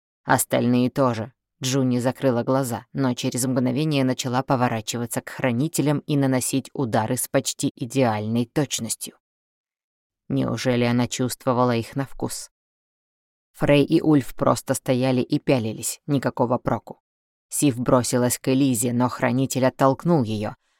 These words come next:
Она вскрикнула от удивления, не понимая, что за сила её остановила. Матис, наконец, заткнулся, поднял боевой топор,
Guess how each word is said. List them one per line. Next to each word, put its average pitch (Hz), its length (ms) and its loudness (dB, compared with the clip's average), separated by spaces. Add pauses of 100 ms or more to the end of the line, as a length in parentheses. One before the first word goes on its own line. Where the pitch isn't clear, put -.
Она 127 280 2
вскрикнула 127 680 0
от 120 100 -2
удивления, 127 600 2
не 127 140 2
понимая, 131 480 2
что 123 260 -2
за 117 140 -2
сила 180 320 2
её 110 340 0
остановила. 120 640 -2 (640)
Матис, 135 400 0
наконец, 123 460 0
заткнулся, 123 760 -2
поднял 135 440 2
боевой 123 320 2
топор, 143 420 -2